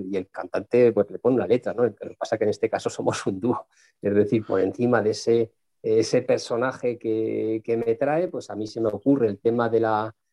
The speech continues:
de la geografía y, y empezamos a, a imaginar, ¿no? Y hay otro elemento que Jordi no ha mencionado y era el, em, el, em,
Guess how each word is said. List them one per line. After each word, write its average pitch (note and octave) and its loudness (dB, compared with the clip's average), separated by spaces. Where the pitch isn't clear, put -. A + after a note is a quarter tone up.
de A2+ 6
la A#2 0
geografía E3 0
y, A2+ -10
y A#2 -2
empezamos A#2+ 0
a, G2+ -4
a G#2+ -4
imaginar, A2 0
¿no? C#3 6
Y C3 6
hay C3+ 8
otro D#3 6
elemento D3+ 4
que A2+ -6
Jordi B2+ 0
no C3 0
ha B2+ -2
mencionado C3 0
y A#2 -6
era B2+ -2
el, G2+ -2
em, F#2+ -4
el, G2 6
em, F2 2